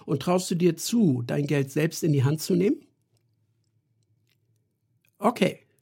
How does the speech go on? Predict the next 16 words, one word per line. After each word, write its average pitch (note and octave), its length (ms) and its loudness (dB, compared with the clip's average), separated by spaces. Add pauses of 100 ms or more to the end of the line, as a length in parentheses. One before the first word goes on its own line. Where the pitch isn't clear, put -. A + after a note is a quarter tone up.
ich - 140 -8
danke G#3 280 2
dir F#3 140 2
fürs - 240 -2
Zuhören F#3 300 4
in D3+ 140 0
dieser E3 260 -2
Folge. A#2 420 -4 (1160)
Diese A3 260 0
Frage A#3 300 -2
nimmst A3 240 0
du A#3 40 -4
vielleicht F#3 320 -2
einfach D#3 340 -2
mal D3 100 0
mit. B2 240 -4